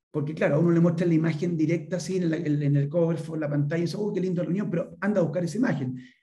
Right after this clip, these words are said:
Requiere a veces una expertise, saber cómo mover, cómo rotar el ecógrafo, y eso es mejor, más que contarlo,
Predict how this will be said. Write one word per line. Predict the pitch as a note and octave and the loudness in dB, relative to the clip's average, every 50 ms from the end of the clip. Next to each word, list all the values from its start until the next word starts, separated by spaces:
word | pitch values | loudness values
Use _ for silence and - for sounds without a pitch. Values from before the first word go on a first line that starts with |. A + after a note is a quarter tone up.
| _ _ | _ _
Requiere | - D#3 E3+ D#3+ D#3 A3+ A#3+ A#3 G#3+ | -4 -4 -2 -2 0 2 2 4 4
a | F#3 | 4
veces | E3+ F3 F3+ E3+ - G3+ F#3 | 2 0 0 -2 -4 -4 -4
una | F3+ E3+ E3 | -4 -4 -4
expertise, | - - D#3+ C#3 - - G3 F#3 D#3+ - | -4 -4 -4 -6 -6 -6 -6 -6 -6 -4
saber | - D#3 E3 F3 E3+ | -2 -2 -2 -2 -2
cómo | - F3+ F3 E3 | -2 0 0 2
mover, | D#3 D3 C#3+ D3 E3+ F3 - | 4 4 4 4 4 2 0
cómo | - F3 F3 E3+ D#3+ | 0 0 0 0 0
rotar | D3+ C#3 D#3 E3 D#3+ | 0 -2 -2 -2 -2
el | D#3 D3+ | -2 -2
ecógrafo, | C#3 D3 D#3 E3 D#3+ E3 D#3+ - - E3+ - - - - - - - _ _ | -2 -2 -2 -2 -2 -2 -4 -6 -8 -10 -12 -12 -16 -20 -20 -20 -20 _ _
y | - F#3 | 0 2
eso | F3 - F#3+ F#3+ | 2 2 2 2
es | F#3 | 4
mejor, | F3 E3+ D#3 C#3+ C#3+ F3 F3+ F#3+ - - - - - - | 4 4 4 4 4 4 2 2 2 -2 -8 -14 -12 -4
más | - E3+ F3 E3 | 0 0 0 0
que | E3+ E3+ E3+ | 0 -2 -2
contarlo, | F#3+ G#3 A3 G#3+ G3+ F#3 F3 F3+ F#3 G3+ G#3 G#3+ G#3+ - - | 0 0 0 2 2 2 4 4 2 2 0 -2 -4 -10 -16